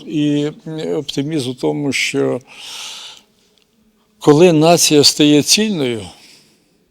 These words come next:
коли нація говорить одним голосом,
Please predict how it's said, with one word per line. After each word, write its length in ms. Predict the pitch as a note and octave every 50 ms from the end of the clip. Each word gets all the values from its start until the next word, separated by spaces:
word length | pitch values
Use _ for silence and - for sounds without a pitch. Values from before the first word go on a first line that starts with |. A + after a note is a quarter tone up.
| _ _ _ - - -
коли 260 | - C3+ C3 C#3 D#3+ E3
нація 460 | D#3 D#3+ E3 D#3 - - D3+ C#3+ C3
говорить 420 | A2 C3 D3 D#3+ D#3+ D#3+ D3+ D3
одним 320 | C#3+ C3 C3+ C#3 C#3 C3+ B2
голосом, 680 | C3 E3+ F3+ F3 D#3 - - - B2+ A#2+ A#2 B2